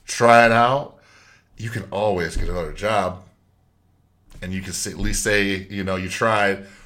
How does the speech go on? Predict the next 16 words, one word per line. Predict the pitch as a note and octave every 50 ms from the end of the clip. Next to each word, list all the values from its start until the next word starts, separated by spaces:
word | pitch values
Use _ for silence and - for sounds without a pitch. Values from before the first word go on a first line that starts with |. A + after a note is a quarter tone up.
| - _ _ _ _ _ -
But | - G#2 G2 F#2 -
the | - F#2 E2+
good | - - B2+ D3+ E3 -
side | - C3+ A2+ G#2+ G#2
is, | G#2 G#2 G2+ G2 G2 - - _ _ _ _ _ _ _ _ _ - - -
what | G#2 G#2
if | - -
it | B2+
works | B2+ C#3 C3 - C#3
out? | C3+ C3+ G#2+ F2 - - - - - - - - - - - - - - _ _
<coughs> | - _ _ _ _ _ _ _ _ _ _ - _ -
I | F#2 G2
push | - - - A#2+ A#2 -
people | - C3+ B2 - A#2
that | G#2+ A2+ G2+ A#2
way. | A#2+ G#2+ - -